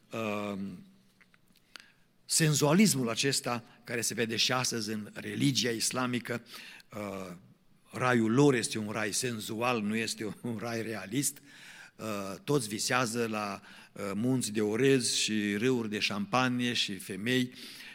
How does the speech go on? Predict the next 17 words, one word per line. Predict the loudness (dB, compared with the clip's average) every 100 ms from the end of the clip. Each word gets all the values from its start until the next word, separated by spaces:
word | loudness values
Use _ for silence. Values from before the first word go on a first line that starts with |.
| -14 -6
Ă, | -4 -2 -2 -2 -2 -4 -10 -20 -20 _ _ _ _
pentru | -2 -2 -2
aceea | 0 2 4
omoară | 2 0 0 2 2 0
și | -2 -2 -4 -6 -12
nu | -4 0 2
au | 2 2
nicio | 0 -2 -4
mustrare | -4 -4 -4 -4
de | -4
conștiință. | -8 -8 -6 -4 -4 -4 -6 -10 -16 -16 -16 -8
Ă, | -4 -2 -4 -8 -16 -20 -20 _ _ _ _
este | -4 -2 0 0 -2 -6 -14
de | -6
la | -4 -2 -4 -6 2
Ham | 2 2 -6 -10
readusă | -2 0 0 0 -2 0 -2